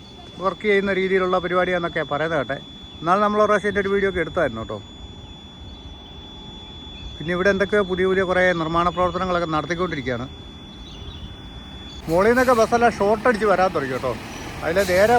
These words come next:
പോകത്തില്ല, മുഴുവൻ ബ്ലോക്കാണ്. ഇപ്പം നമ്മൾ പവർ ഹൗസ് ജംഗ്ഷനിലാണ് നിൽക്കുന്നത്. ഇവിടുന്ന് താഴോട്ടുള്ള വഴിക്ക് പോയാലും കുഞ്ചിത്തണിക്ക് പോകാം, അതുപോലെ തന്നെ നമുക്ക്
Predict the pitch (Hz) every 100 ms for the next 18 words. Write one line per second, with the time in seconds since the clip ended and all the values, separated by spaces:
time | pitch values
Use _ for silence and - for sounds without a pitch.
0 | 196 196 175 127 - - - 143 156 180
1 | 202 165 185 170 - - - - - -
2 | - - - - 202 214 220 233 - 185
3 | 202 233 247 262 247 254 233 147 127 131
4 | 143 - - - - - - - - 190
5 | 220 196 214 233 240 226 226 220 220 190
6 | 190 196 214 202 175 196 - - - -
7 | - - - - - - - - - 185
8 | 202 196 196 196